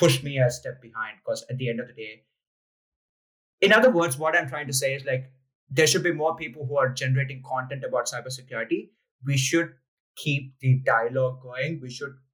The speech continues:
generate more content and bring more people in the industry. And the only way we can do it by, is by generating more content. So even if you think you don't know a lot, I would still highly recommend you to generate content and share it on the internet.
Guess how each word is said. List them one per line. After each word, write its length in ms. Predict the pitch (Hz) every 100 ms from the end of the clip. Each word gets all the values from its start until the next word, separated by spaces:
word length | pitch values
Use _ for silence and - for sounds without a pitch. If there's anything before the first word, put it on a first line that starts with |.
| _
generate 420 | - 117 131 135 135
more 180 | 120 -
content 380 | 120 127 131 127
and 220 | 117 110 - _ _
bring 180 | 131 127
more 180 | 127 120
people 460 | 127 120 120 113 110
in 100 | 117
the 140 | 117 117
industry. 400 | 113 113 - 117
And 120 | 113
the 80 | 113
only 220 | 127 127
way 140 | 120
we 80 | 110
can 160 | 110 110
do 120 | 110
it 120 | 117 113
by, 140 | 113 107 -
is 140 | 127
by 160 | 127 117
generating 380 | 113 110 110
more 140 | 113 -
content. 300 | 120 113 113
So 160 | - 143
even 220 | 208 247
if 120 | 233
you 140 | 214 -
think 260 | 180 147 - _ _ -
you 180 | 160 131
don't 320 | 170 170 175
know 220 | 156 156
a 40 | 139
lot, 320 | 127 131 - _ -
I 60 | 143
would 140 | 143
still 360 | - 190 180 165
highly 300 | 147 151 147
recommend 400 | 139 147 139 135
you 140 | 131
to 100 | 139
generate 480 | 123 127 120 131 131
content 380 | 127 123 131 123
and 100 | 117
share 180 | 131 120
it 100 | 127
on 140 | 120
the 120 | 117
internet. 320 | 123 135 127